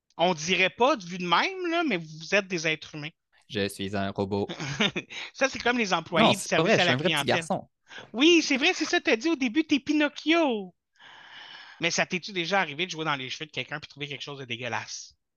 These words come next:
Speaker 2: Jamais.
Speaker 1: OK. Touche
Speaker 2: Ça
Speaker 1: du
Speaker 2: m'est déjà
Speaker 1: bois.
Speaker 2: arrivé de jouer dans les cheveux des gens, puis l-, c'était dégueulasse, mais pas à ce point-là, genre. Jamais au point où est-ce que je dirais, « C'est dégueulasse. »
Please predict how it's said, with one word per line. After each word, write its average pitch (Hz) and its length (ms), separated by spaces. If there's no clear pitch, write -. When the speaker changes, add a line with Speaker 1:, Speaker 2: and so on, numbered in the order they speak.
Speaker 2:
Jamais. 104 280
Speaker 1:
OK. - 280
Touche 180 200
Speaker 2:
Ça 113 60
Speaker 1:
du 113 40
Speaker 2:
m'est 113 60
déjà 120 160
Speaker 1:
bois. - 0
Speaker 2:
arrivé 120 220
de 117 40
jouer 120 140
dans 120 60
les 110 60
cheveux - 160
des 113 140
gens, 127 240
puis 107 560
l-, 107 180
c'était 139 520
dégueulasse, 196 600
mais 104 360
pas 123 120
à 120 40
ce - 60
point-là, 104 400
genre. 85 220
Jamais 139 260
au 170 60
point 143 200
où 135 40
est-ce 131 100
que 120 80
je 104 100
dirais, « 113 360
C'est 101 180
dégueulasse. » 110 640